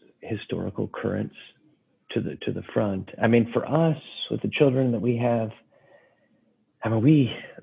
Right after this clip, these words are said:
ugh, this, this is gonna sound terrible to say, but we really enjoyed our time in lockdown. And we, and all, all, all four of our children were studying. Um, they're,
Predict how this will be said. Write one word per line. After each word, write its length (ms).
ugh, 120
this, 100
this 160
is 100
gonna 220
sound 200
terrible 340
to 140
say, 120
but 160
we 160
really 540
enjoyed 500
our 140
time 540
in 180
lockdown. 600
And 80
we, 260
and 100
all, 320
all, 60
all 340
four 140
of 80
our 80
children 320
were 180
studying. 680
Um, 540
they're, 320